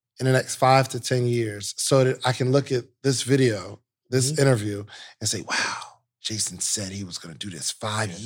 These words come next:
Speaker 1: years ago. I got the video."
Speaker 2: Yeah.
Speaker 1: So, what's the vision?
Speaker 2: I'll have the biggest condom company in the United States.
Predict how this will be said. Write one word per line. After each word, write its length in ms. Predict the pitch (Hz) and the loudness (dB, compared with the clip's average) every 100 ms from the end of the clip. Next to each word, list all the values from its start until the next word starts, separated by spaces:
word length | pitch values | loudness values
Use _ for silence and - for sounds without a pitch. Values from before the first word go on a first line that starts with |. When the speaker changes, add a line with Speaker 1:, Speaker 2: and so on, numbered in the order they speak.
| 160 | 4
Speaker 1:
years 260 | 196 196 147 | 6 6 4
ago. 160 | 127 | 2
I 80 | 117 | 2
got 180 | 160 - | -2 -4
the 80 | 113 | -4
video." 500 | 107 196 175 143 - | 2 6 6 4 2
Speaker 2:
Yeah. 140 | 104 - - - | -10 -12 -18 0
Speaker 1:
So, 420 | - 131 110 - _ _ _ - - | 6 6 4 -2 _ _ _ -8 -2
what's 140 | 127 | -2
the 60 | 131 | 2
vision? 260 | 113 90 80 - _ _ _ _ _ _ 120 | 0 0 -6 -20 _ _ _ _ _ _ 0
Speaker 2:
I'll 160 | 123 | 4
have 160 | 127 117 | 4 2
the 80 | 104 | -6
biggest 340 | 117 120 - | -6 -6 -6
condom 280 | 120 113 104 | -8 -8 -10
company 280 | 117 104 101 | -12 -12 -14
in 40 | |
the 60 | 98 | -14
United 300 | 95 95 101 | -16 -16 -18
States. 460 | - 90 92 - | -18 -20 -20 -20